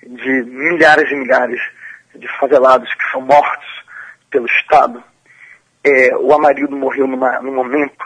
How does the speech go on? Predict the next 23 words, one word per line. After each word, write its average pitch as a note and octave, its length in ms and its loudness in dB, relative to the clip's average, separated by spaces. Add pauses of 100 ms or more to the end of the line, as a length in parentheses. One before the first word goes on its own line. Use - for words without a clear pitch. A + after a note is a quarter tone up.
delicado C3+ 640 0
politicamente B2+ 760 -4 (520)
para C#3 140 0
esse C#3 100 -6 (140)
esquema C3 300 0
de - 100 -8
coisas. B2+ 440 0 (560)
E C3 80 0
agora C3 480 4 (380)
ele B2+ 680 -2 (200)
começa C3+ 380 0
a - 20 0
ter C#3 240 0
gente C3+ 320 -4
em C#3+ 40 -4 (120)
São C#3+ 140 -2 (100)
Paulo C3+ 300 4 (100)
fazendo A#2+ 260 -4
manifestações B2+ 800 -6 (520)
pela, C3+ 380 0
cadê C3 240 2
o C3 60 2
Amarildo? B2 500 -2